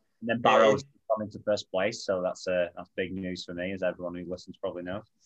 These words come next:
Speaker 2: Yeah, th-, I think, um, someone put in the Discord straight away, there was like, "Oh, Moneyball's gonna be pretty happy," because, uh, Barrow's just scored two goals, and it was in the first half. Yeah, he's on a two three two at the moment, up seventeen percent.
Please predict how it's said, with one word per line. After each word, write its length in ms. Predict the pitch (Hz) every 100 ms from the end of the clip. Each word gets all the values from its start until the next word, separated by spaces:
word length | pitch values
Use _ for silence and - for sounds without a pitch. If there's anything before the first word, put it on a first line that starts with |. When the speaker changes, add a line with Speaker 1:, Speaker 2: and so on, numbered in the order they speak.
| _
Speaker 2:
Yeah, 400 | 120 120 117 117
th-, 220 | 120 131
I 100 | 123 127
think, 360 | 135 120 107
um, 460 | 120 117 110 104 104
someone 360 | - 123 110
put 300 | 107 117 113
in 80 | 107
the 60 | 107
Discord 420 | 110 107 107 104
straight 300 | - 113 104
away, 260 | 110 107 107
there 80 |
was 140 | 104 107
like, 240 | 104 104
"Oh, 340 | 110 107 107 110 - _ _ _
Moneyball's 480 | 135 131 120 113 113
gonna 140 | 117 113
be 100 | 110
pretty 280 | - 117
happy," 440 | 120 110 - 110 110
because, 360 | 117 110 127 165
uh, 280 | 135 120 110
Barrow's 380 | 113 117 113 110
just 180 | 120
scored 240 | - 104 104
two 220 | - 107
goals, 400 | 107 107 110 -
and 80 | 113
it 40 |
was 120 | 107 113
in 80 |
the 60 | 110
first 340 | 110 113 107
half. 260 | 120 120 - - _
Yeah, 140 | - 110
he's 100 | 123
on 100 | 131
a 40 |
two 220 | - 131
three 200 | 123 123
two 220 | 110 123 120
at 80 |
the 60 | 113
moment, 520 | 120 123 127 143 - -
up 140 | 123
seventeen 560 | - 117 110 110 117 110
percent. 600 | 110 - 113 107 104